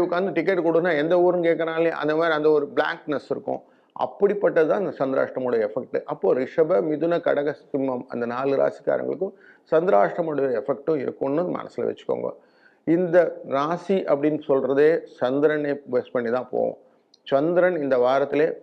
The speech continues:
பூராட நட்சத்திரம் அப்படின்னு தனுசு ராசிக்குள்ள இருந்து நிதானமாக ஒரு, ஒரு நாள், ஒரு ரெண்டரை நாளுக்குள்ளார மூவ், மூவ், மூவ் பண்ணி he moves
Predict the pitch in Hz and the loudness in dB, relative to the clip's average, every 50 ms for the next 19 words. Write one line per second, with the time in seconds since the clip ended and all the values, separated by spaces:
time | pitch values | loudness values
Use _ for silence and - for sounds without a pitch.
0 | - _ 120 127 143 147 151 147 147 139 131 127 - - - 127 - - 123 135 | -10 _ 0 2 2 4 4 2 2 0 -2 -4 -8 -4 -4 -4 -2 0 0 -2
1 | 135 - - 113 113 117 127 160 165 123 113 117 127 139 143 - 156 135 123 120 | -2 -2 -6 -6 -4 -4 -4 -4 -4 -4 -2 -2 -2 -2 -2 -2 -2 -2 -2 -4
2 | 107 - - - - 117 113 113 110 107 117 143 170 - - - - 117 120 120 | -8 -10 -12 -8 -4 -2 -2 -2 -2 -2 -4 -4 -6 -6 -10 -10 -8 -4 -4 -4
3 | 123 123 120 120 120 120 120 127 131 131 139 139 143 135 - - 113 120 117 113 | -4 -4 -6 -8 -8 -8 -8 -6 -6 -4 -4 -4 -4 -4 -4 -4 -2 -2 -2 -2
4 | 117 120 120 120 120 120 117 117 113 113 120 120 113 117 117 123 135 135 - 120 | -4 -8 -8 -4 -4 -4 -4 -4 -6 -6 -4 -4 -4 -4 -4 -4 -4 -4 -4 -4
5 | 117 117 117 117 117 123 123 120 120 120 120 120 123 123 127 - - 117 127 156 | -4 -4 -4 -6 -6 -6 -6 -6 -6 -8 -6 -4 -4 -4 -4 -4 -6 -4 -4 -4
6 | 190 196 - _ _ _ - - _ _ _ _ - 143 143 135 147 175 202 202 | -6 -6 -10 _ _ _ -20 -20 _ _ _ _ 0 2 2 2 2 2 2 2
7 | 196 | 2